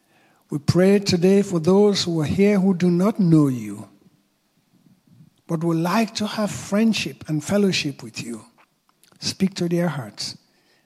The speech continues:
and help them to open their hearts and say, "Lord Jesus, I want you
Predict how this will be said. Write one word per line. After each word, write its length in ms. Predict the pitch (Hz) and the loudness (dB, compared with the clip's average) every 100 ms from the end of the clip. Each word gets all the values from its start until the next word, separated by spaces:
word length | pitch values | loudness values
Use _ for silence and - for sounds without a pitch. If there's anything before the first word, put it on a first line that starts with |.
| _ | _
and 160 | 131 107 | -14 -4
help 300 | 175 185 170 | 0 0 2
them 240 | 185 180 | 0 0
to 160 | 175 - | -4 -2
open 320 | 185 180 190 | -2 0 -2
their 160 | 180 165 | 0 0
hearts 340 | 175 170 165 | 0 -2 -2
and 120 | 165 | -4
say, 220 | - 160 147 | -2 -2 0
"Lord 340 | 156 175 175 | 2 0 0
Jesus, 640 | - 196 180 202 196 - - _ _ _ _ _ _ _ _ _ _ | 0 0 0 -4 -6 -10 -14 _ _ _ _ _ _ _ _ _ _
I 60 | 147 | -8
want 420 | 143 165 170 - | 0 2 2 0
you 340 | 190 139 113 | -2 -4 -6